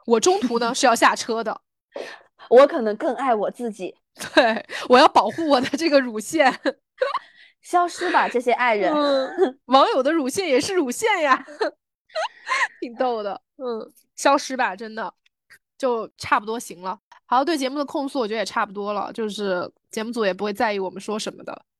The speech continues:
Speaker 1: 对吧？因为毕竟它是个综艺，就像你说的，它赚钱为主，呃，流量还在的时候，它是不会放弃这么好的一个I P的，它一定会继续的。但是我是想说，大家还是要擦亮眼睛，去找你们觉得有用、有价值的信息在这里，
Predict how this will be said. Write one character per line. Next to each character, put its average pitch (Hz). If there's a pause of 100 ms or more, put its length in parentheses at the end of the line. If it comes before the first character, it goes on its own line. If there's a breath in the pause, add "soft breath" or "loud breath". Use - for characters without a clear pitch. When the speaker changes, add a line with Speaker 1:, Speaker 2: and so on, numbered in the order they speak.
(240)
Speaker 1:
对 202
吧？ 170
因 220
为 233
毕 220
竟 214
它 214
是 208
个 196
综 196
艺， 196
就 190
像 190
你 175
说 185
的， 175
它 185
赚 196
钱 180
为 175
主， - (440)
呃， 185
流 196
量 226
还 190
在 208
的 196
时 196
候， 185
它 202
是 202
不 185
会 202
放 202
弃 196
这 190
么 185
好 175
的 147
一 127
个 185
I 180
P 185
的， 196
它 196
一 190
定 226
会 233
继 185
续 175
的。 - (420 soft breath)
但 226
是 -
我 196
是 196
想 185
说， 190
大 202
家 196
还 196
是 196
要 220
擦 294
亮 330
眼 208
睛， 262 (220)
去 -
找 196
你 202
们 196
觉 190
得 214
有 208
用、 220
有 185
价 202
值 196
的 190
信 196
息 202
在 190
这 185
里， -